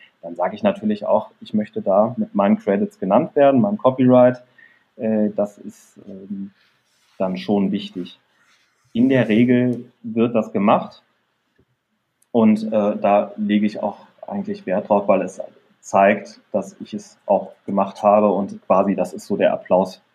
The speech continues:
von mir als Künstler, der ich ja nicht bin, aber ich bin ja eher Handwerker, äh,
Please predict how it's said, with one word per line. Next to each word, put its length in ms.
von 140
mir 400
als 240
Künstler, 380
der 80
ich 80
ja 80
nicht 160
bin, 180
aber 320
ich 60
bin 100
ja 80
eher 220
Handwerker, 520
äh, 220